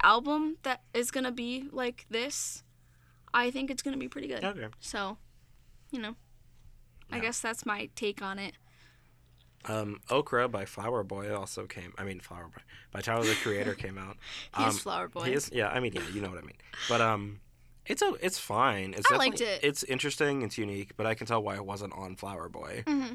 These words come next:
Speaker 2: Like, it doesn't really fit that same vibe. It's definitely more, like, Cherry or
Speaker 1: I was
Speaker 2: or
Speaker 1: about to say it's like
Speaker 2: Goblin.
Speaker 1: Cherry Bomb. Um,
Speaker 2: Yeah.
Speaker 1: oh, I could definitely feel that vibe, but I liked, I liked it a lot.
Speaker 2: Mm-hmm.
Speaker 1: Um, definitely wasn't the, the jazzy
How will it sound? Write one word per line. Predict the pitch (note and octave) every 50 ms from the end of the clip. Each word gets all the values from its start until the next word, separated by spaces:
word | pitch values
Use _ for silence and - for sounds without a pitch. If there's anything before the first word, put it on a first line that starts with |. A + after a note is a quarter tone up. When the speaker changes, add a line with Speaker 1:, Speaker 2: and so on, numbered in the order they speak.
| - -
Speaker 2:
Like, | - G#2 G#2+ G#2
it | G#2 A2
doesn't | A#2+ B2 A2+ G2 B2+ A#2
really | G#2+ A2 G2+ G2
fit | F#2+ - - - - G#2+ F#2+ - -
that | - G2 F2+ E2 -
same | - - G2 F#2+ F#2+ F#2 F2+ F#2 G#2 -
vibe. | F#2 F#2 F2+ F2+ F#2 G2+ G#2 G#2 G#2
It's | - - F#2 -
definitely | A2+ G#2+ G2 A#2 A2 G2+ G2+
more, | G2 F#2+ F#2 F2+ F2 F2+
like, | F2+ E2 F2 F#2 F2+ - - - - -
Cherry | - - - F#2+ F2 E2+ E2 B1+ C2+ -
or | - - - - - -
Speaker 1:
I | D#4 D4
was | D4+ D4+
Speaker 2:
or | B3+
Speaker 1:
about | C4+ C4 B3+
to | C4+
say | B3+ - C4+ B3 A3+
it's | G#3+ G#3 - A#3
like | A3+ A3+
Speaker 2:
Goblin. | - - G#3 F#3+
Speaker 1:
Cherry | G3 F#3
Bomb. | F#3 F#3+ F#3 F#3+ G3 E3 -
Um, | - F#3 F#3 F3+ F3
Speaker 2:
Yeah. | - A3 A3+ - - - -
Speaker 1:
oh, | A3+ A#3 G#3+ F3 - -
I | A3 A3 G#3+
could | - A3+ G3+
definitely | G3 G3 - - G3+ F3+ A3
feel | - - -
that | - F2 -
vibe, | - - - -
but | A3+ A3
I | A#3+ C4
liked, | C4+ C4 A#3+ A#3+ - -
I | - A#3 A#3
liked | A3+ G#3+ G3+ G3 -
it | - -
a | A#2
lot. | A#2+ F#2 D2 B1 -
Speaker 2:
Mm-hmm. | - F3 F#3 A3+
Speaker 1:
Um, | G3+ E3 - - G#3+ G#3 A#3 - - - - - - - - - - - _ - - - - -
definitely | B3 A#3+ - A#3+ A#3 A3+
wasn't | G#3 F#3 A3+ - G#3+ F#3+ G3 -
the, | F3 D#3 D#3 C3 -
the | - G#3+
jazzy | - - F#3 D#3+ D3+ D3+ - - B2+ B2 - - -